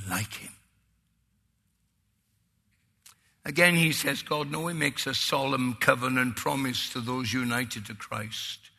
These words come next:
that they shall not fall repeatedly into the same sin after they've been converted." He says you can't find in the whole book of God such a promise that there's no possibility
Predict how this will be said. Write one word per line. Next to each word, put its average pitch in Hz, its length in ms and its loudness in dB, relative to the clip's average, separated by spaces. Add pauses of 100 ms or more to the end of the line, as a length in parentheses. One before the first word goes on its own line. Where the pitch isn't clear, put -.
(540)
that 117 160 -8
they 123 120 0
shall 120 260 -4
not 120 240 -4
fall 117 340 -2
repeatedly 113 760 -4
into 117 280 -8
the 110 140 -8
same 107 320 -4
sin 110 340 -6
after 110 280 -8
they've 110 240 -4
been 120 160 -4
converted." 139 640 -4 (1200)
He - 160 -4
says 160 320 -2
you 165 80 -2
can't 170 380 2
find 135 400 0
in 123 140 0
the 120 100 0
whole 135 180 -2 (140)
book 135 180 -8
of 123 160 -6
God 113 380 -4
such - 320 -4
a 131 80 -6
promise 117 720 -6 (800)
that 120 180 -2
there's 131 160 -2
no 147 200 4
possibility 123 1120 -4